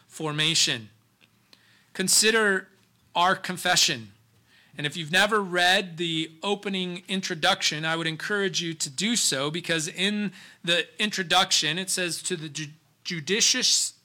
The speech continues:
and impartial reader." And at the very end, or near the end, it get, it goes through all these things of their intent on why they wrote this confession. And near the end, they said,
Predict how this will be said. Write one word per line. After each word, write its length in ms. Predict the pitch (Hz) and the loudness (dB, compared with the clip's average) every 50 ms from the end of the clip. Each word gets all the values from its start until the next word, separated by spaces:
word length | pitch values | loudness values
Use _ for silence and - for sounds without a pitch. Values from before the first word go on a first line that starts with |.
| _ - - | _ -14 -10
and 100 | 160 156 | -8 -6
impartial 720 | 147 147 151 - - 196 208 190 - - - 196 190 190 175 | -6 -8 -10 -8 -6 -4 -2 -2 -2 -4 -4 -4 -6 -8 -8
reader." 460 | 156 165 175 170 139 127 110 98 - _ _ _ _ _ _ _ _ _ _ - _ - | -8 -8 -8 -8 -8 -8 -10 -12 -16 _ _ _ _ _ _ _ _ _ _ -20 _ -4
And 80 | 165 165 | -4 -4
at 80 | 156 | -4
the 80 | 180 165 | -4 -10
very 540 | 147 156 202 240 262 285 277 269 254 - - - | -8 -6 -2 -2 -2 -2 -2 -4 -6 -8 -8 -6
end, 340 | 208 214 202 185 165 156 156 | -2 0 0 0 0 0 -2
or 80 | 160 | -2
near 260 | 175 208 254 277 277 | -2 -2 0 0 0
the 220 | 269 262 233 226 - | 0 0 -4 -6 -6
end, 560 | - 208 208 202 185 165 151 143 131 123 - - _ _ _ _ _ _ _ - | -6 -2 0 0 0 0 -2 -6 -12 -14 -18 -20 _ _ _ _ _ _ _ -6
it 100 | 180 175 | -6 -4
get, 220 | 156 208 202 196 - | -2 -2 -4 -4 -4
it 120 | 196 185 | -8 -6
goes 320 | 156 196 196 196 190 - - | -4 -4 -4 -2 -2 -4 -6
through 200 | 208 202 196 202 | -6 -6 -4 0
all 240 | 202 214 240 269 277 | 2 4 4 4 2
these 300 | 285 269 247 - - - | 2 0 0 0 -2 -2
things 340 | 226 208 202 190 185 165 | -2 -4 -4 -4 -4 -6
of 80 | 170 160 | -6 -6
their 160 | 175 175 170 | -4 -4 -4
intent 400 | 170 160 - - 190 202 202 - - | -4 -4 -4 -2 -2 -2 -2 -4 -6
on 180 | 190 170 170 165 | -8 -8 -4 -2
why 180 | 175 196 233 | 0 0 2
they 160 | 233 247 226 | 2 0 0
wrote 300 | 220 190 185 185 185 185 | 0 0 -2 -4 -4 -4
this 180 | - 175 - - | -6 -4 -4 -4
confession. 580 | - - 160 151 - 170 165 151 - - 156 147 | -4 -6 -10 -6 -2 -2 0 0 0 -2 -2 -4
And 220 | 143 147 147 156 | -4 -4 -4 -4
near 240 | 180 208 240 254 262 | -2 -2 -2 -2 -2
the 140 | 233 220 208 | -2 0 0
end, 200 | 196 190 185 180 | 0 0 0 -2
they 100 | 175 160 | -2 -2
said, 400 | - - 185 165 165 165 139 | -2 0 0 2 0 0 -2